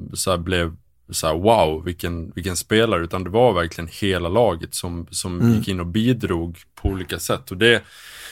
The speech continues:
Speaker 1: det är ju faktiskt någonting som är väldigt, eh, viktigt också, att hitta den här bredden, för att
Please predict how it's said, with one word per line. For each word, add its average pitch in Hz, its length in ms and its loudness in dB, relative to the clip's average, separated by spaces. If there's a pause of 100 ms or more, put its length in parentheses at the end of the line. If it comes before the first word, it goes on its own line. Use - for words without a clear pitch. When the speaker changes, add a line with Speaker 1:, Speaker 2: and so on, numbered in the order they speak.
(280)
Speaker 1:
det 120 220 8
är 107 80 6
ju 95 200 6
faktiskt - 400 0
någonting 92 340 -2
som 90 200 -4
är 85 80 0
väldigt, 92 640 -4
eh, 85 560 -2
viktigt 95 500 0
också, - 340 2
att - 300 -4
hitta 104 300 0
den 92 160 0
här 90 80 0
bredden, 87 680 2
för - 140 -2
att - 180 -6